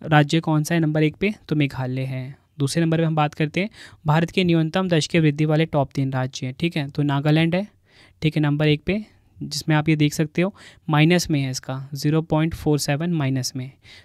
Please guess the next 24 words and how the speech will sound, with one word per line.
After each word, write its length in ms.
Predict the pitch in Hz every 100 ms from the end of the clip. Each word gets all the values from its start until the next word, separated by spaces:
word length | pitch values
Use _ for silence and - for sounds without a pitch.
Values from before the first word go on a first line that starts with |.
| -
तो 80 | 151
एग्जाम 300 | 139 151 156
के 60 |
लिए 100 | 165
काफ़ी 260 | 160 147 156
इंपॉर्टेंट 380 | 143 139 143 139
हो 140 | 143
जाता 240 | 139 131
है 60 | 139
कि 80 | 147
भारत 220 | 147 147
का 100 | -
जो 80 | 151
न्यूनतम 460 | 147 143 139 165 160
दशकीय 320 | 147 - 160
वृद्धि 240 | 147 147
वाला 160 | 151 151
राज्य 300 | 143 135 147
है 140 | 143 165
वो 120 | 156
कौन 220 | - 143
सा 120 | 139
है, 60 | 175
नागालैंड। 640 | 175 151 165 131 127 127